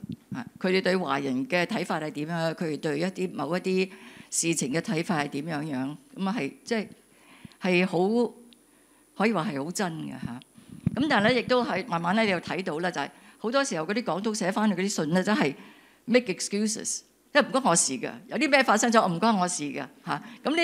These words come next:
哋知道其實呢個係一個傳統嚟嘅，喺個官員裏邊就係本身有事都唔係佢錯嘅嚇。咁啊，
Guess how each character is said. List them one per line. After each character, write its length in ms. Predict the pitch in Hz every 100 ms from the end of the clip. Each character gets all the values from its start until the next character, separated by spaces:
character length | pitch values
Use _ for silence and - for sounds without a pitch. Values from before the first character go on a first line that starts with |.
| 285
哋 60 | 254
知 160 | 254
道 120 | 277 220
其 160 | 208
實 100 | 165
呢 120 | 208
個 80 | 226
係 120 | 185
一 40 | 165
個 120 | 190
傳 220 | - 123
統 180 | 226 - 165
嚟 80 |
嘅， 180 | 139 170
喺 140 | 147 170
個 80 | 190
官 220 | 214 214 214 143 120
員 200 | 151 143
裏 40 | 160
邊 180 | 175 165
就 80 | 170
係 160 | 160 - - - - - - _ _ - - - 156 180
本 160 | 190 262
身 140 | 349
有 100 | 285
事 260 | 226 190 175 - - - -
都 160 | - 311
唔 100 | 185
係 160 | 277 -
佢 160 | - -
錯 240 | - 131
嘅 40 | - - _ _ _ _ -
嚇。 140 | 127 - _ -
咁 60 |
啊， 140 | 185